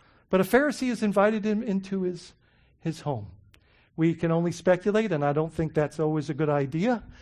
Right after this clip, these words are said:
uh, what his intentions or motives are. Verse thirty-seven and thirty-eight, it says this, "And behold," listen, this word means,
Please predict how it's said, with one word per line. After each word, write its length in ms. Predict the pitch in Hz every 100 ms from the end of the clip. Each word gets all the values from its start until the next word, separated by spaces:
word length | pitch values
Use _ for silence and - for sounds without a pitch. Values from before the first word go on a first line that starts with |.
| - _
uh, 240 | 151 147 180
what 220 | 156 165
his 280 | 175 156 -
intentions 640 | 151 - 180 175 220 202
or 60 | 220
motives 440 | 220 214 139 -
are. 200 | 123 117 - - - _ _ _ _ _ _
Verse 220 | 170 165
thirty-seven 540 | 190 185 190 190 180
and 100 | 185
thirty-eight, 400 | 190 185 202 214
it 100 | 139
says 260 | - 151 151
this, 280 | 202 156 -
"And 220 | 170 156
behold," 580 | 151 123 196 233 113 - _ _ _ _ _ _ _ _ _
listen, 480 | 147 202 - 131 98 - - - _ _
this 200 | 147 -
word 200 | 143 117
means, 340 | 110 107 101